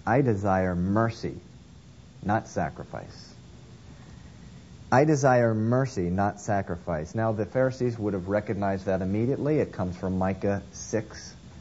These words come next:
six, and, uh, in the Old Testament. And so what Jesus is saying to the Pharisees,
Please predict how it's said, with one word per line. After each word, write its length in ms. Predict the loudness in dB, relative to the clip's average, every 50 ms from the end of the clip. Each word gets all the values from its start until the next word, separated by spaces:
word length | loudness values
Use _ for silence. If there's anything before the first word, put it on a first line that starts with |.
| -18 -16 -14
six, 680 | -12 -6 -2 0 0 0 -2 -4 -14 -14 -14 -16 -16 -18 -18 -18 -20 -20 -20 -20 -20 -20 -20 -20 -12 -4 0
and, 500 | 2 4 4 4 4 4 2 0 0 -2 0
uh, 400 | 2 2 4 4 4 2 0 -2 -4 -8 -14 -18 -20 -20 -20 -20 -20 -20 -20 -18 -6 -2
in 140 | 0 2 4
the 80 | 6 6
Old 240 | 6 4 2 0
Testament. 560 | -2 -2 -2 -2 -2 -4 -2 0 0 0 -2 -4
And 180 | -4 -6 -4 -2
so 140 | 0 2
what 240 | 4 4 2 2 2
Jesus 360 | 2 2 2 2 2 0 0
is 140 | 0 0 0
saying 300 | 0 0 2 2 4 4
to 60 | 4
the 120 | 4 2 0
Pharisees, 680 | 0 2 4 4 4 2 0 0 0 0 0 0